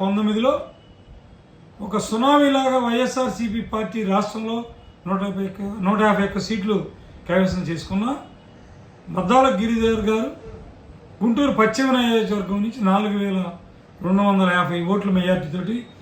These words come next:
తెలుగుదేశం పార్టీ కైవసం చేసుకోవడం. మరి మూడోసారి రెండు వేల ఇరవై నాలుగులో హ్యాట్రిక్ దిశగా గుంటూరు పశ్చిమ నియోజకవర్గం పయనించబోతా ఉంది. ఈసారి మాకు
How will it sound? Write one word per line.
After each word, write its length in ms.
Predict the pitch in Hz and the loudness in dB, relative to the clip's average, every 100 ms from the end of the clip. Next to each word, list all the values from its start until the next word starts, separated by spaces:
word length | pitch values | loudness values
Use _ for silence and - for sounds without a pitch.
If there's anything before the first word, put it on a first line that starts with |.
| - | -4
తెలుగుదేశం 520 | 202 247 254 233 226 190 | 0 2 4 2 2 0
పార్టీ 240 | 202 170 233 202 | 0 0 -4 -2
కైవసం 380 | 196 202 190 175 156 | 0 0 -2 -6 -8
చేసుకోవడం. 340 | 135 - 185 - - - - - - - - - - - 180 | -10 -14 -16 -18 -20 -20 -20 -20 -20 -20 -20 -20 -18 -4 0
మరి 160 | 214 214 | 4 6
మూడోసారి 520 | 277 302 285 262 254 247 - - - - 185 | 8 6 6 0 -2 -4 -12 -20 -20 -6 0
రెండు 160 | 240 262 | 4 4
వేల 120 | 226 208 | 4 2
ఇరవై 180 | 240 240 | 2 2
నాలుగులో 340 | 226 220 233 - - - - - - 180 | 2 2 0 -4 -8 -18 -20 -20 -6 0
హ్యాట్రిక్ 440 | 247 - 277 220 202 | 0 0 -4 -4 -4
దిశగా 360 | 185 196 240 185 170 - - - 190 | -4 0 2 2 0 -8 -20 -12 -6
గుంటూరు 320 | 196 220 196 | -4 -2 -2
పశ్చిమ 320 | 180 160 165 190 | -6 -6 -4 -2
నియోజకవర్గం 500 | 180 175 170 147 170 151 | -2 -6 -8 -8 -8 -8
పయనించబోతా 500 | 165 156 151 156 160 165 | -8 -8 -10 -10 -12 -10
ఉంది. 160 | 185 320 - - - - - - - - - 240 | -10 -12 -14 -20 -20 -20 -20 -20 -20 -12 -2 0
ఈసారి 400 | 208 285 294 269 - - - - - - - - - - - - - - - - - - - - 175 | 4 4 4 2 -6 -18 -20 -20 -20 -20 -20 -20 -18 -18 -20 -20 -20 -20 -20 -20 -20 -20 -20 -12 0
మాకు 220 | 180 262 | 4 4